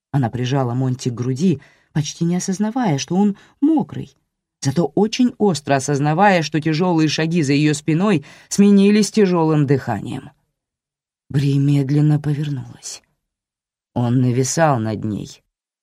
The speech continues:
Его рыжие волосы торчали во все стороны. Зелено-карие глаза налились кровью, и в них полыхала ярость. "Что ты тут делаешь?" завопил он.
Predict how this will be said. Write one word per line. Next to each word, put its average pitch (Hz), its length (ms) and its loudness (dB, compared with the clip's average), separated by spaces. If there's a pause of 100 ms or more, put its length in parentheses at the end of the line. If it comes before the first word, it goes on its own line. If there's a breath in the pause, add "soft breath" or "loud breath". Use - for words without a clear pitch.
(200)
Его 135 260 4
рыжие 156 380 4
волосы 175 500 0
торчали 156 560 2
во 143 140 4
все 147 220 -2
стороны. 123 640 -2 (560)
Зелено-карие 139 840 4
глаза 135 460 4
налились 143 520 2
кровью, 131 600 -2 (200 soft breath)
и 180 180 6
в 151 80 2
них 165 320 0
полыхала 135 560 -2
ярость. - 720 -10 (1080)
"Что 294 520 4
ты 240 140 4
тут 220 160 4
делаешь?" 180 720 2 (500)
завопил 127 600 -2
он. 104 180 -14